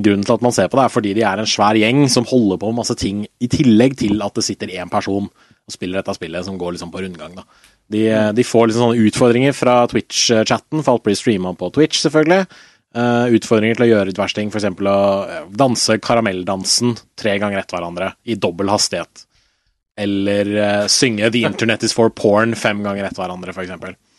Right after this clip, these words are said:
Speaker 2: <laughs>
Speaker 1: Og
Speaker 2: Jeg, du, jeg kjenner ikke denne karamelldansen, jeg.
Speaker 1: Ikk-, du kjenner ikke til karamelldansen. Karamelldansen er, eh, hvordan skal jeg forklare karamelldansen? Det er rett og slett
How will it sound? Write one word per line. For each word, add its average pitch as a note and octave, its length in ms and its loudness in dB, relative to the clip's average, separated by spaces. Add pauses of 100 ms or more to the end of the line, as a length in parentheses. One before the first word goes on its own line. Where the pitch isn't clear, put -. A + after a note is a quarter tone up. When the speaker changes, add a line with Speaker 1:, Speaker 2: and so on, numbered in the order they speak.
(420)
Speaker 2:
<laughs> - 760 -16
Speaker 1:
Og C#3 180 6
Speaker 2:
Jeg, B2+ 360 2
du, B2 100 -4
jeg B2 160 0
kjenner G#2 300 -2
ikke A#2+ 120 -2
denne G2+ 160 -2
karamelldansen, G2+ 840 -4
jeg. - 100 -10 (520)
Speaker 1:
Ikk-, D3+ 200 -8
du C3+ 80 0
kjenner D3 240 4
ikke C#3 140 0
til B2 100 4
karamelldansen. G#2 640 0
Karamelldansen C#3+ 640 2
er, B2 500 2 (400)
eh, A2 300 0
hvordan G#2+ 220 0
skal - 160 -4
jeg A#2 100 -4
forklare F#2 260 -4
karamelldansen? F#2 600 -4 (420)
Det C#3 160 4
er A#2 420 2
rett A#2+ 220 -2
og B2 80 2
slett A#2+ 240 0